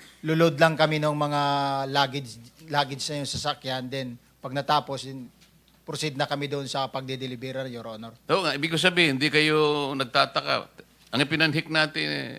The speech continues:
Speaker 2: ang dinala natin, forty-six, bakit thirty-five na lang? Baka tayo, eh, hanapan.
Speaker 1: Oh, hindi na namin, ah, alam yun, Your, Your Honor.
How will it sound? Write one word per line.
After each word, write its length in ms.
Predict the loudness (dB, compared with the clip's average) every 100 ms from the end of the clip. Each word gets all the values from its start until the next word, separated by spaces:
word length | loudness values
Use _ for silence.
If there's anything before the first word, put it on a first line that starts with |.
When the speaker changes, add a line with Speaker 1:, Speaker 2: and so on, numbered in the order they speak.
| -10
Speaker 2:
ang 160 | -2
dinala 320 | 2 2 4 4
natin, 400 | 2 2 -4 -4
forty-six, 500 | -6 -4 -6 -6 0
bakit 320 | 0 0 0
thirty-five 540 | 0 0 0 2 2
na 160 | 0 0
lang? 160 | 0 -2
Baka 380 | -2 0 2
tayo, 240 | 2 0 -2
eh, 80 | 0
hanapan. 640 | 0 0 2 2 0 -12 _ _ _ _ -20
Speaker 1:
Oh, 240 | -18 -18 -18 -10
hindi 160 | -2
na 240 | 2 6 6
namin, 240 | 6 0
ah, 640 | 0 0 0 -2 -2 -2 -2
alam 160 | -2
yun, 200 | -2 -4 -4
Your, 320 | -6 -6 -8 -6
Your 160 | -2
Honor. 320 | -2 -2 -6